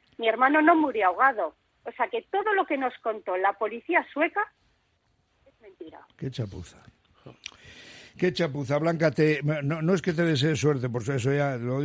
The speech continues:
Speaker 2: pues, lo das por descontado, me imagino. Si no, vamos a seguir, si te parece, en contacto. Vamos a ver si conseguimos entre todos que avance algo más, porque, claro, estos son muy expertos en novela negra, los suecos, pero luego resulta que, que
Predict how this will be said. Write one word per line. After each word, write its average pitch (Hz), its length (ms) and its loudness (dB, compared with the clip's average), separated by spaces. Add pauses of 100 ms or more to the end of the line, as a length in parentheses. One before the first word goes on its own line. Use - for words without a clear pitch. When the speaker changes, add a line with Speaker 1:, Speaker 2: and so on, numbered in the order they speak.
Speaker 2:
pues, 131 160 -4
lo 131 180 0
das 131 100 -4
por 131 160 -2
descontado, 135 440 -2
me 147 120 0
imagino. 151 420 0 (220)
Si 151 160 0
no, 151 140 2
vamos 185 220 0
a 165 40 -4
seguir, 160 260 0
si 143 140 -2
te 151 80 -2
parece, 147 240 2
en 156 80 0
contacto. 143 440 0
Vamos 143 220 0
a 160 40 4
ver 175 100 2
si 143 180 -4 (400)
conseguimos 156 760 0 (220)
entre 147 340 -2
todos 165 300 0
que - 120 0
avance 165 500 6
algo 151 260 4
más, 202 280 2
porque, 135 420 -2 (260)
claro, 180 300 4
estos 123 260 -2
son 214 160 2
muy 175 160 2
expertos 147 480 -2
en 143 160 0
novela 143 320 0
negra, 180 280 0
los 143 140 -2
suecos, 175 360 -2
pero 139 120 -2
luego 190 200 2
resulta 190 420 -4
que, 160 220 -4 (280)
que 135 440 -4